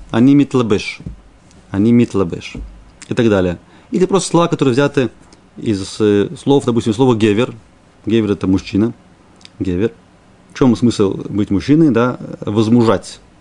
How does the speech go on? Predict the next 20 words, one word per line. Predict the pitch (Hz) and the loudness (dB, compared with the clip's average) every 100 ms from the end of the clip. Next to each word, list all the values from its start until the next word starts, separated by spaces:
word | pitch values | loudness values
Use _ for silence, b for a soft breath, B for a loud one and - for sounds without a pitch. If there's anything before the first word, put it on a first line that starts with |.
| - _ _ - _ _ _ _ - | -20 _ _ -20 _ _ _ _ -10
Получается, | 95 87 117 - | -6 0 0 2
есть | 123 104 | 0 2
глагол | 123 156 185 143 | 2 4 2 2
лигит | 131 127 165 139 | 2 2 2 2
габер. | 143 123 101 92 - _ _ _ - _ _ - | 0 2 0 0 -8 _ _ _ -20 _ _ -8
Лит | 104 117 113 | -2 -2 2
габер. | 110 92 87 - _ _ _ _ _ _ - _ - - _ - | 0 0 -6 -8 _ _ _ _ _ _ -20 _ -20 -20 _ -6
Лит | 107 98 | -4 0
габер. | 101 92 | 0 0
То | 85 95 | -2 -4
есть | 90 | -6
это, | - - - - - - | -10 -6 -8 -8 -14 -14
если | - 98 - | -8 -8 -6
есть | 98 - 92 | -8 -6 -2
трудности, | 139 156 143 - 123 117 - 110 - 92 | 0 2 0 0 -4 -4 -10 -20 -20 -10
трудности | - 113 110 - 95 | -4 -2 -2 -4 -4
нужно | 98 98 98 95 113 - | -2 -2 -2 -4 -8 -6
перейти. | 104 101 - 92 82 _ b b b b | -2 -2 -2 -4 -6 _ b b b b
Или | 117 104 | 0 0
человек | - 113 110 | 0 -2 -2